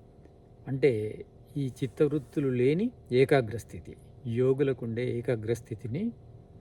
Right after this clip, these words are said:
సమాధి అంటారు. మనము ఆ స్థితికి చేరుకోవాలంటే మొదలు ఈ మనస్సులో ఉన్న అశుద్ధిని తొలగించుకోవాలి. అంటే మనస్సును అశుద్ధి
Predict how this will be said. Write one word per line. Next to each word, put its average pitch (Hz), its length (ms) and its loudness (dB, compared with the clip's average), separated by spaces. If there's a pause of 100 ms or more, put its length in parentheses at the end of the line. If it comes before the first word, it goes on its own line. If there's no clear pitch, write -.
(120)
సమాధి 113 480 -6
అంటారు. 90 420 -14 (920)
మనము 123 440 -2
ఆ 135 100 -4
స్థితికి 143 440 -6 (120)
చేరుకోవాలంటే 110 760 -4 (680)
మొదలు 117 580 -2 (640)
ఈ 123 400 -2 (880)
మనస్సులో 120 760 0
ఉన్న 113 420 -4 (220)
అశుద్ధిని 117 480 -2
తొలగించుకోవాలి. - 920 -6 (840)
అంటే 123 180 -2
మనస్సును 139 640 -4
అశుద్ధి 131 460 -4